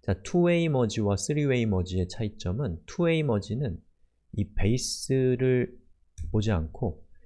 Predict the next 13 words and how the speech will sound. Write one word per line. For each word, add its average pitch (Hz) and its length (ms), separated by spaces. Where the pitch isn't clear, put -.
이 - 160
두 92 200
개의 165 280
차이점만 139 760
비교해서 110 920
병합을 90 460
하는 95 220
방식이에요. 82 540
쓰리웨이 156 680
머지는 117 600
베이스를 131 760
참고로 127 640
해서 131 400